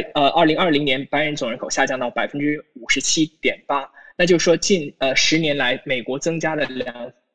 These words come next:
将近两千五百万人口的话，呃，有，就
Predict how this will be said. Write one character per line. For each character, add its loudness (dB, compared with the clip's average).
将 0
近 -2
两 -4
千 -4
五 -2
百 0
万 -2
人 -8
口 -10
的 -4
话， -4
呃， 2
有， 2
就 4